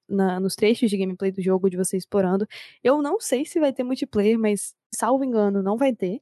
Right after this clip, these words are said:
Mas mesmo assim me deixou muito, muito animada, porque desde Journey a gente não vê nada parecido, e Journey tá entre as listas dos melhores jogos da minha vida fácil. A proposta dele é totalmente diferente de, de qualquer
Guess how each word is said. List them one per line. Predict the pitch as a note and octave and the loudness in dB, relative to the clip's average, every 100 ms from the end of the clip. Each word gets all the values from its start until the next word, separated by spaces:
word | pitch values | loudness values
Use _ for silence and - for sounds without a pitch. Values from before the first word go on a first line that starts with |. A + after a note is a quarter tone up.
| - | 0
Mas | G#3+ G#3 G#3+ | 4 4 4
mesmo | A3 C4+ | 4 4
assim | F4 E4 | 4 4
me | D#4 | 2
deixou | C#4+ C#4 C4+ B3+ | 2 4 4 4
muito, | A3+ A#3+ - D#4 D4 B3+ A3+ G#3 - _ _ _ | 2 -2 2 4 6 6 4 2 -2 _ _ _
muito | - A3 A#3 | 2 2 4
animada, | D#4 C#4+ G#3 F#3+ G3 D4 G#3 F#3 | 4 4 4 4 0 2 0 0
porque | G#3+ - G#3+ G3+ G3 G3 | -10 -4 2 4 4 2
desde | G3+ C4+ G4 A3+ | 2 4 4 4
Journey | G#3+ A#3 C4+ | 4 4 4
a | |
gente | C4+ C4+ C4+ | 2 2 0
não | C4 | 0
vê | B3 | 2
nada | C4 A#3 A#3+ C4 C4 B3+ | 2 2 4 4 4 2
parecido, | A#3+ B3 D4+ - G#3+ G3 B3+ G#4+ _ | 0 2 0 2 2 2 0 -4 _
e | G3 | 0
Journey | F#3 G3+ G#3 G3+ | 4 4 4 2
tá | G3 F#3+ | 2 2
entre | G3 G#3+ F#3+ | 2 2 2
as | F#3 F#3 | 4 0
listas | F3+ F#3+ F#3 F3+ | 0 -2 -2 -2
dos | |
melhores | G3 F#3+ F#3+ | 0 2 2
jogos | F#3 F3+ | 0 0
da | F3+ | 0
minha | F#3 | 0
vida | F3 F#3 | -2 -4
fácil. | - F#3+ F3 - F4 - | -4 -4 -4 -2 -2 0
A | G#3+ | -2
proposta | G#3+ B3+ A#3 - G#3+ A#3+ - D4+ | 0 2 2 2 0 2 2 2
dele | A3+ G#3+ G#3 G#3 | 4 4 4 4
é | G3+ | 2
totalmente | G3+ G#3+ B3+ A#3 - | 2 2 4 2 0
diferente | G3+ - - A3+ G3 F#3 B3 C4+ | -8 -6 0 4 4 2 0 -2
de, | G#3 G3 F3+ F3+ - | 0 2 2 -2 -6
de | - | -12
qualquer | - G3 - G3+ A#3+ | -2 0 2 2 2